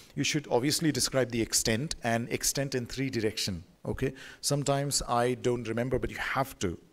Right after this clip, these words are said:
you have to, if you're reporting a tumor, in three dimension. Cortical destruction, if it's a bone tumor, if it's a soft tissue tumor, involvement of the cortex or periosteum,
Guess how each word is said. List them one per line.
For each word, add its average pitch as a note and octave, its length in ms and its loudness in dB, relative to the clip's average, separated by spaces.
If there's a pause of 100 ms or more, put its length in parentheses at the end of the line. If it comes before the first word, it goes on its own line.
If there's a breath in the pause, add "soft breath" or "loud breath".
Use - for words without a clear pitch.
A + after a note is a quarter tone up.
you A2 80 -6
have - 300 -2
to, F#2 200 -2
if - 80 -4
you're G#2+ 120 2
reporting B2 300 0
a A2+ 40 -2
tumor, C3 260 -2 (280 loud breath)
in A#2 160 0
three B2 420 4
dimension. G#2+ 540 2 (420 loud breath)
Cortical D#3+ 380 12
destruction, E3 680 6
if C#3+ 140 4
it's A#2+ 100 0
a A2+ 60 2
bone A2+ 240 4
tumor, B2+ 340 2
if A2+ 140 0
it's G#2+ 100 -2
a G2+ 40 0
soft C#3 200 0
tissue C#3 220 0
tumor, C3+ 240 2
involvement B2+ 580 8
of G#2+ 60 6
the G#2+ 80 2
cortex G2 420 0
or A2+ 80 -6
periosteum, G2+ 560 -2